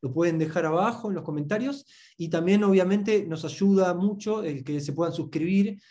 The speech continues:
y que activen las notificaciones para que cualquier contenido que vayamos subiendo estén ya más o menos, eh,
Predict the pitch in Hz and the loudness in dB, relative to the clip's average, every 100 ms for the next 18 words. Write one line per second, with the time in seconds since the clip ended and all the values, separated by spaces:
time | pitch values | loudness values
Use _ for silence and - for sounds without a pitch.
0 | _ - 127 147 143 190 180 175 151 147 | _ -12 -2 -2 0 2 4 2 -2 -4
1 | 147 151 151 147 196 208 202 156 156 180 | -8 -6 -6 -2 0 0 0 -2 0 0
2 | 214 - 160 143 190 185 160 175 190 156 | -2 -2 -4 -2 -4 -4 -4 -2 -2 -2
3 | 143 175 170 160 - - - 160 190 208 | -6 -6 -8 -8 -12 -20 -10 -2 0 0
4 | 208 240 247 - _ - 131 175 175 180 | 0 -2 -2 -16 _ -10 -6 -2 0 -2
5 | 160 165 160 160 165 170 165 - 151 139 | -4 -4 -4 -4 -4 -4 -6 -10 -6 -4
6 | 135 131 127 | -2 -4 -4